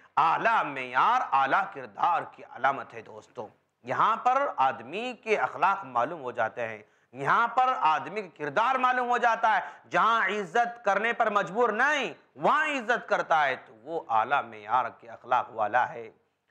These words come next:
जहाँ खिदमत करने पर मजबूर नहीं है, वहाँ खिदमत करता है, तो वो उसके आला अखलाक का मेयार है। दोस्तों, तो ये बातें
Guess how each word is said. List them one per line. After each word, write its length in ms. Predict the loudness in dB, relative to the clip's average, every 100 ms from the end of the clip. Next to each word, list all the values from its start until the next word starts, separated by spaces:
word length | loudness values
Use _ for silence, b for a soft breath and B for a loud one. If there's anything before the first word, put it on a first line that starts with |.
| _ _ _
जहाँ 280 | 2 2 2
खिदमत 420 | -2 0 0 2
करने 200 | 0 0
पर 180 | 0 2
मजबूर 380 | 0 0 0 0
नहीं 220 | 0 2
है, 200 | 2 2 0
वहाँ 260 | 2 2 2
खिदमत 400 | -2 0 -2 0
करता 320 | -2 2 2
है, 160 | 2 0
तो 260 | -6 _ -8
वो 140 | -6
उसके 220 | -6 -6 2
आला 340 | 2 4 2
अखलाक 560 | 0 -6 0 0 0 -2
का 120 | -2
मेयार 460 | -2 -12 -12 -6 -6
है। 80 | -6
दोस्तों, 520 | -20 -20 _ _ _ _ _ _ _
तो 180 | -8 -2
ये 160 | -2
बातें 480 | 0 0 0 0 -6